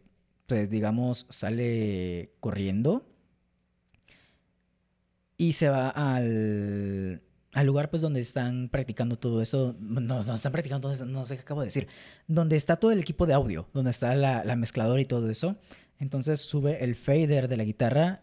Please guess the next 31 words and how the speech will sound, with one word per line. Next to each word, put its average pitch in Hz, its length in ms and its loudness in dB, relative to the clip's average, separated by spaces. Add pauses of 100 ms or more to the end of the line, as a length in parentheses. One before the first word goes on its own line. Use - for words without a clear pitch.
de, 113 260 -4
de 113 200 -4
la 104 80 -2
voz 139 280 0
y 135 40 2
empieza, 113 920 -2 (120)
bueno, 113 260 -2
y 104 60 0
esta 104 140 -6
chica 135 220 -2
empieza 117 400 -4
a, 107 220 -6
a 98 80 -6
tocar - 380 -6
My 214 140 -4
Song. 202 280 -4 (800)
Y 143 880 2 (200)
ya 139 280 4
viendo 143 380 2
la 180 100 4
letra, 131 720 -2 (120)
sabiendo 147 480 4
el 208 100 0
pasado 156 520 4
de 127 300 4
ella 110 340 -2
y 110 300 -2
que - 120 -6
está 131 120 -4
haciendo 139 400 0
esto 135 500 0